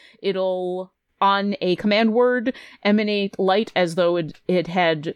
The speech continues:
cast a light or a daylight spell. It'll follow you, you around in the air, and you can use it once per day. It's got some other properties, uh, that once you've kind of had a chance to examine it more closely, you can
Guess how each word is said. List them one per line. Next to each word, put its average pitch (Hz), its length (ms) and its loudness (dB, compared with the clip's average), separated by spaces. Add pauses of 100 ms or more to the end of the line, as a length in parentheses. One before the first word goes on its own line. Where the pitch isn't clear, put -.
cast 180 500 -2
a 170 80 0
light 165 240 2
or 180 80 2
a 160 60 2
daylight 180 380 2
spell. 302 440 0
It'll 170 160 0
follow 208 460 0
you, 220 280 -2
you 208 240 2
around 196 360 0
in 180 80 -2
the 170 100 0
air, 262 360 2 (380)
and 180 460 2
you 190 60 -2
can 190 140 2
use 196 180 2
it - 100 0
once 185 240 0
per - 180 -2
day. 170 340 -2 (100)
It's - 300 -4 (100)
got 247 180 0
some 240 300 0 (280)
other 233 220 4
properties, 208 1120 -2
uh, 190 400 4
that 175 300 0
once 190 320 0
you've 180 460 -2
kind 185 200 0
of 160 240 -6 (340)
had 202 140 0
a 180 40 -6
chance 190 240 -2
to 185 40 0
examine 175 320 -2
it - 80 -6
more 160 140 -2
closely, 165 440 -2
you 143 140 -4
can 160 240 -4